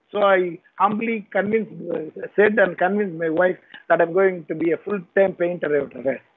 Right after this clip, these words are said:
See, there were two things in life, you know, earning, livelihood,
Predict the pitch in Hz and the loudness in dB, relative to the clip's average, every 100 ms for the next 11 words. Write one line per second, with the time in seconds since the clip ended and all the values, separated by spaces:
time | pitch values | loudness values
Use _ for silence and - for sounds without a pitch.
0 | _ _ _ 226 220 220 233 226 233 269 | _ _ _ 2 6 6 6 4 0 -4
1 | 269 262 214 226 202 202 185 160 160 190 | -2 -4 -4 -4 -2 -2 -2 -4 -4 -6
2 | 214 _ _ _ 185 233 247 311 - _ | -8 _ _ _ 4 6 4 2 -4 _
3 | _ _ - 185 240 262 262 254 285 | _ _ 0 4 4 4 2 0 -4